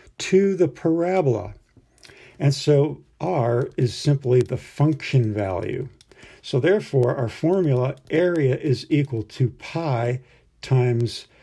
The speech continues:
uh, f of x squared. And so,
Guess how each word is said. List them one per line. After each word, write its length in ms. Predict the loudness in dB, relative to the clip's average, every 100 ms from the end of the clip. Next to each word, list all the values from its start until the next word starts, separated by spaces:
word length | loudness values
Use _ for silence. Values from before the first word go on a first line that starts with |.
| _ _ -6
uh, 220 | -4 -4 -8 -4
f 420 | -2 -2 -6 -20 -20 _ -4
of 240 | -2 -2 -6
x 460 | -6 -6 -8 -14 -14 -16
squared. 880 | -12 -10 -10 -8 -6 -6 -6 -10 -14 _ _ _ _ _ _ _ -20 -20 _ _ _ _ -20 -20 -20 _ -2
And 120 | 2
so, 300 | 4 4